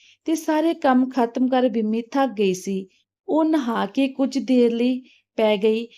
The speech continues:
ਤਾਂ ਥੱਕੀ ਹੋਣ ਕਰਕੇ ਉਸ ਨੂੰ ਨੀਂਦ ਆ ਗਈ। ਇੱਕ ਵਜੇ ਰੇਨੂ ਬਿੰਮੀ ਨੂੰ ਜ਼ੋਰ-ਜ਼ੋਰ ਆਵਾਜ਼ਾਂ ਮਾਰਨ ਲੱਗੀ, "ਤੇਰੇ ਪਾਪਾ ਤੇ ਵਿਕਾਸ ਨੇ ਰੋਟੀ ਖਾਣ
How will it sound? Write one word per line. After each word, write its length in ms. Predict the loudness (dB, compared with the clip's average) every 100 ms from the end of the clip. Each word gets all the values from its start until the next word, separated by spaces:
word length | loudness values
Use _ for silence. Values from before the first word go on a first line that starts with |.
| -14 -2
ਤਾਂ 100 | -2
ਥੱਕੀ 440 | 0 -4 -2 -2
ਹੋਣ 200 | 0 0
ਕਰਕੇ 400 | 0 -2 0 0
ਉਸ 160 | 0 0
ਨੂੰ 180 | 2 4
ਨੀਂਦ 300 | 4 2 0
ਆ 140 | -2
ਗਈ। 300 | -4 -4 -6 -12 _ _ _ -4
ਇੱਕ 280 | -4 -2 -2
ਵਜੇ 400 | -2 0 0 2
ਰੇਨੂ 540 | 2 0 -2 -4 -8 -14 _ _
ਬਿੰਮੀ 380 | 0 2 4 4
ਨੂੰ 260 | 4 4 2
ਜ਼ੋਰ-ਜ਼ੋਰ 600 | 2 2 2 2 2 2
ਆਵਾਜ਼ਾਂ 480 | -2 -2 -2 0 2
ਮਾਰਨ 320 | 2 0 -4
ਲੱਗੀ, 400 | -4 -4 -6 -8 -12 -20 _ _
"ਤੇਰੇ 220 | 0 2
ਪਾਪਾ 440 | 2 0 0 0 0
ਤੇ 220 | 0 -2
ਵਿਕਾਸ 600 | 0 -2 -2 -2 -2 0
ਨੇ 160 | 2 2
ਰੋਟੀ 400 | 0 -4 -6 -4
ਖਾਣ 360 | -4 -4 -4